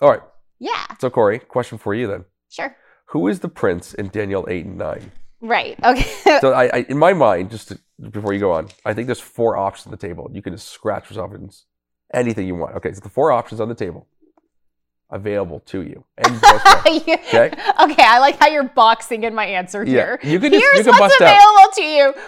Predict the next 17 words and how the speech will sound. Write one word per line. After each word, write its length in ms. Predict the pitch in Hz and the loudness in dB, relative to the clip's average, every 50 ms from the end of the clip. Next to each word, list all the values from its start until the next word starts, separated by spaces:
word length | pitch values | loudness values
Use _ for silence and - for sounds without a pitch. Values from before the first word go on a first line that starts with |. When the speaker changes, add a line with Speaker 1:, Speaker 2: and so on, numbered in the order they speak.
| - - | -12 -8
Speaker 2:
We 100 | 330 349 | -6 -4
have 180 | 330 311 311 | -4 -4 -2
not 360 | 294 294 285 320 381 - - - | 0 2 4 4 4 2 0 -6
pre-talked 520 | - 339 302 277 - 285 220 233 - - | -8 -8 -8 -4 -4 -4 -4 -4 -6 -8
about 300 | 277 220 240 214 226 - | -4 -2 0 0 0 -2
this. 80 | 254 113 | -4 0
Speaker 1:
No, 200 | 117 117 113 104 | 4 4 4 4
you're 100 | 101 104 | 4 2
not. 200 | 101 95 101 - - - - _ | 2 0 -2 -2 -6 -8 -10 _
So 120 | - 143 | 2 2
you 40 | 143 | 2
have 100 | 135 - - - | 2 2 -2 -2
Antiochus 640 | 123 147 156 - 190 170 147 147 143 - 151 143 - - - | 0 0 0 2 4 4 6 6 4 2 -2 -4 -6 -8 -8
Epiphanes 520 | - 107 - 117 110 - 101 82 82 110 | -8 -4 -4 -4 -4 -4 -6 -6 -4 -4
or 160 | 117 110 101 107 - - | -4 -6 -6 -8 -10 -12
Ep-, 20 | 104 - | -8 -6
Epiphanes. 640 | 110 104 110 104 98 - 92 64 62 76 120 - - | -6 -6 -6 -10 -8 -6 -6 -6 -6 -10 -12 -16 -20